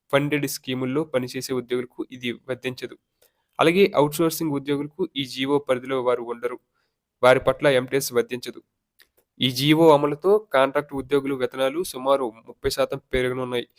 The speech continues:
ఇది ఉద్యోగుల ఆర్థిక స్థితిలో గణనీయమైన మెరుగుదలకు దారి తీస్తుంది.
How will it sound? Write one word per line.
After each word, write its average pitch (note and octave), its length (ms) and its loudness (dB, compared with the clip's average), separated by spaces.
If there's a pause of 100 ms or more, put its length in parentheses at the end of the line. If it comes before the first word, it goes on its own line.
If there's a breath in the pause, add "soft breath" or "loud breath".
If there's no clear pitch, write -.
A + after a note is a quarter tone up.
(260 loud breath)
ఇది C#3 160 2
ఉద్యోగుల D3 440 0 (100)
ఆర్థిక B2 340 0
స్థితిలో C#3 360 -2
గణనీయమైన C3 680 -2
మెరుగుదలకు B2 640 -8
దారి A#2+ 320 0
తీస్తుంది. - 480 -14